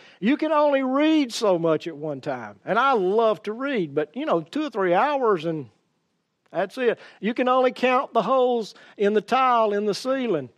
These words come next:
or the stipple so many times. And so for two weeks, I like to went stir crazy. And finally,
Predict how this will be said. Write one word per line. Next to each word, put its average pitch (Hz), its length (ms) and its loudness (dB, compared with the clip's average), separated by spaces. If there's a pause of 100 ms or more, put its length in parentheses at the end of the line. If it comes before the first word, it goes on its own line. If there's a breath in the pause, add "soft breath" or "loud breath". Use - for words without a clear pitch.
(140)
or 165 100 -2
the 175 120 2
stipple 202 640 -2
so 175 260 0
many 175 160 0
times. 151 480 -4
And 170 140 0
so 226 320 2 (240 loud breath)
for 226 160 2
two 277 260 2
weeks, 262 300 4
I 226 140 4
like 269 180 4
to 175 60 -6
went 180 160 -2
stir 294 400 -2
crazy. 165 440 2
And 165 120 -2
finally, 277 540 2